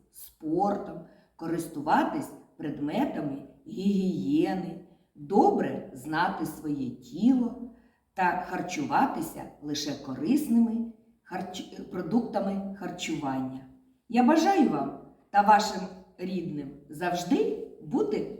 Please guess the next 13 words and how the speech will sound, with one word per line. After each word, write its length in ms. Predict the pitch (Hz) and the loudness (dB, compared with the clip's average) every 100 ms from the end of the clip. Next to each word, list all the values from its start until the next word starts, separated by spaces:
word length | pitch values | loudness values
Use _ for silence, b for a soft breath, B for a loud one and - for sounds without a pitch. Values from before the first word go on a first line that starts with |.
| - | -12
здоровими. 880 | 202 240 403 220 190 160 151 151 - b b b - | -8 -2 2 4 2 0 -2 -6 -10 b b b -6
А 120 | 175 | -4
чи 180 | - 185 | -2 -2
корисне 880 | 196 170 359 - - 165 - - - | -4 -2 -2 -2 -4 -6 -6 -12 -18
сьогоднішнє 1000 | - 240 233 214 170 180 - 175 175 - | -4 4 6 6 4 0 -4 -4 -6 -8
завня-, 560 | 175 196 196 220 196 226 | 2 2 4 2 0 -2
заняття 600 | 208 214 233 - 160 156 | 0 2 2 2 2 2
для 100 | 170 | 0
вас, 320 | 147 131 - - B B - | 0 -2 -4 -12 B B -6
ми 140 | 185 | -4
дізнаємось 800 | 160 160 151 220 359 220 - - - | -2 -2 0 0 2 0 -4 -12 -18
з 140 | 143 151 | -18 -4
ваших 520 | 214 - - 320 - | -2 -2 -2 -4 -6